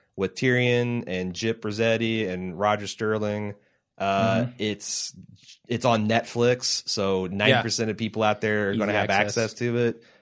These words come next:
Speaker 1: uh, for free. So, or, you know, quote unquote free. I, I think it's great, and I'm, I,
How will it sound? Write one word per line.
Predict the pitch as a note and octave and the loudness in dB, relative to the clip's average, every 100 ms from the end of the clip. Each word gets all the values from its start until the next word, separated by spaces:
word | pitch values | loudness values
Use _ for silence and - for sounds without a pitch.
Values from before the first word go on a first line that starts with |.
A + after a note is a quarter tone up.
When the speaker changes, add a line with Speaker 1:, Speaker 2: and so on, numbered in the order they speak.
| _ | _
Speaker 1:
uh, | F#2 G2 F2+ | -2 -2 -2
for | - | -4
free. | - A#2+ A2+ A#2 A#2+ A#2+ - _ | -6 -2 2 4 4 0 -10 _
So, | - A#2+ A2+ A2 G#2+ G#2 G2 | 0 4 6 6 4 2 0
or, | G#2 G2 | -2 -2
you | F#2 | -2
know, | F2 E2 | -4 -4
quote | - G2 | -2 -2
unquote | F2+ G2+ - | -2 -4 -4
free. | - F#2 F#2 F#2 _ _ - | -6 -4 -4 -8 _ _ 0
I, | A#2+ - | 0 2
I | A2+ | 0
think | A#2 A#2+ | 0 -4
it's | A#2+ | -4
great, | - C#3 F#2 - | -2 0 0 -2
and | F#2+ F#2+ | -4 -2
I'm, | F#2+ G2 G2 F#2+ | 0 0 -2 -6
I, | - F2+ | -4 -4